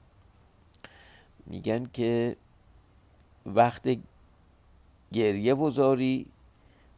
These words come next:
برید عمه رو بیارید، وقت خاگین کلفته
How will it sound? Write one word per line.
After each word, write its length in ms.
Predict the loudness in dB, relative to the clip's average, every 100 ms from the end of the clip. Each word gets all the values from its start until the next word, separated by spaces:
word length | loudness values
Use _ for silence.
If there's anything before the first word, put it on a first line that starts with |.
| -14 0
برید 360 | 2 2 0 0 0
عمه 300 | 2 2 2
رو 140 | 2
بیارید، 680 | 0 0 0 -2 -10 -18 -20 _ _ _ _ _ _ -20 -20 _ -20 -20 -20 -20 -20 -20 2
وقت 380 | 4 4 2 -2
خاگین 500 | 2 2 2 -2 -4
کلفته 720 | -2 0 0 -2 2 4